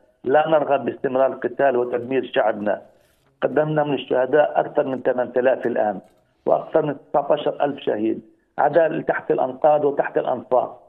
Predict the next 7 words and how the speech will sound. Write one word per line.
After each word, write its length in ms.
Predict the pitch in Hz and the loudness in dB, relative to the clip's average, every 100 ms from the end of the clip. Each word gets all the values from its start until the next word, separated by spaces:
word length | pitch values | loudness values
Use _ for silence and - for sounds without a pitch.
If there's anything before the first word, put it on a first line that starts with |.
| _ _ _ | _ _ _
ولكن 560 | 151 165 165 170 170 170 - _ _ _ | 2 4 2 0 -2 -4 -14 _ _ _
إذا 360 | 143 151 143 147 | 2 4 4 0
يعني 540 | - - 127 123 131 143 | 0 0 0 -2 -2 -2
المجتمع 600 | 127 127 127 156 151 135 | -2 -4 -2 0 2 0
الدولي 400 | 135 120 143 127 | 0 0 0 0
لم 200 | 147 165 | 0 0
ينصفنا 580 | 143 123 143 127 107 | -2 -2 -4 -4 -8